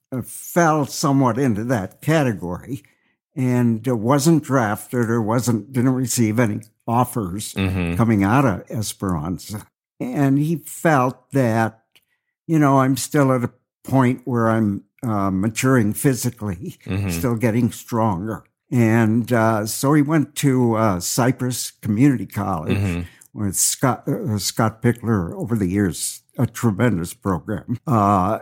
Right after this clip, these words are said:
Speaker 1: and he began to, uh, accomplish what he thought he was accomplished, grew somewhat bigger,
Speaker 2: Yeah.
Speaker 1: physically certainly stronger, and had a tremendous year at Cypress, uh,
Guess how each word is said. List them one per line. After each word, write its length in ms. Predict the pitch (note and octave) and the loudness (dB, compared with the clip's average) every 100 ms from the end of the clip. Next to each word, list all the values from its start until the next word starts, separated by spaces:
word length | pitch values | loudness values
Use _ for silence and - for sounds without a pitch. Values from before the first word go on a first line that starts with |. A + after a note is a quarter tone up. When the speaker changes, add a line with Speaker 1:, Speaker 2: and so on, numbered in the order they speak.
| - | -8
Speaker 1:
and 340 | G#3 C3 B2+ C3 | -2 0 2 2
he 320 | D3 E3+ - _ _ _ _ _ _ _ _ A2 | 2 -2 -4 _ _ _ _ _ _ _ _ _
began 400 | C#3 A#2+ C3 B2+ | -2 2 4 4
to, 340 | A#2 A#2 G#2+ - _ _ _ _ _ _ - | 2 2 -2 -6 _ _ _ _ _ _ -6
uh, 440 | D3 A2+ G#2 G#2 - | 0 2 2 -2 -4
accomplish 800 | - B2 - D3 C3+ D3+ - D3 | -2 -2 2 2 2 0 -2 -2
what 140 | C3+ | 0
he 100 | A2+ | -2
thought 360 | A2 C3+ D3 A#2+ | -2 2 4 2
he 80 | G#2+ | -2
was 240 | F2 G2 | -6 -10
accomplished, 680 | - - F#2+ - A#2+ - A#2+ | -10 -6 -6 -6 -10 -10 -4
grew 480 | G#2+ G#2 G#2 A2+ B2 _ _ - | 0 2 0 -2 -10 _ _ -8
somewhat 460 | - A2+ A#2 - | 0 2 2 2
bigger, 480 | A2+ A2+ E2+ A#2 - _ - | 2 2 0 -6 -8 _ -4
Speaker 2:
Yeah. 240 | F2+ D#2+ | -2 -4
Speaker 1:
physically 580 | - D#3+ - B2+ G#2+ G#2 | 0 0 0 -4 -2 -2
certainly 500 | - B2+ A#2 A2+ F2+ | 0 -2 0 -4 -6
stronger, 640 | - - G2 F2 D#2 A2 - | -8 -8 -6 -6 -8 -12 -2
and 160 | D3+ G#2 | 0 2
had 140 | A2+ | 0
a 60 | G2+ | -2
tremendous 680 | - A2+ G#2+ B2 G2 - - | 0 2 4 2 2 -4 -4
year 460 | A2 A2+ E2+ D#2 _ | 0 0 0 -10 _
at 280 | A2+ G#2 - _ _ _ _ | -4 -4 -6 _ _ _ _
Cypress, 920 | - B2+ C3+ C3+ - F2 - - - _ | -8 0 2 0 -4 -14 -10 -12 -12 _
uh, 540 | A2 G2+ G2 F#2+ G2+ | -4 0 2 2 0